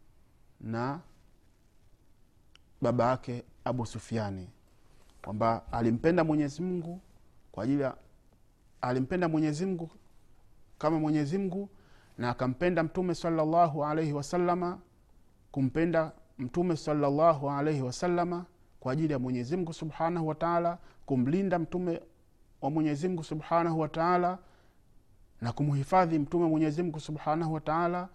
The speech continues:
na kuto kumfanyia khiana, na wao kuwa tayari kupokea mafundisho ya Mtume sallallahu alayhi wasallama ambayo anawafundisha ili kwa ajili ya Mwenyezi Mungu subhanahu wa ta'ala,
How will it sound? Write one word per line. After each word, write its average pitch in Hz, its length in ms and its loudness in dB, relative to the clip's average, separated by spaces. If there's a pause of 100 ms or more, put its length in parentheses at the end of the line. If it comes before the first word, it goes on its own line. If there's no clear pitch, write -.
(260)
na 104 100 -10
kuto 160 220 -2
kumfanyia 160 480 0
khiana, 185 560 -2 (460)
na 147 340 0 (160)
wao 160 300 4
kuwa 170 260 0
tayari 180 680 2
kupokea 165 640 0
mafundisho 143 560 -4
ya 143 80 -2
Mtume 170 320 -2
sallallahu 147 680 2
alayhi 143 160 0
wasallama 170 560 -4 (340)
ambayo 165 520 2
anawafundisha 170 1000 0 (400)
ili 180 380 2 (360)
kwa 139 140 2
ajili 165 200 2
ya 143 60 4
Mwenyezi 147 400 2
Mungu 160 180 -2
subhanahu 143 580 -2
wa 139 60 -2
ta'ala, 175 500 4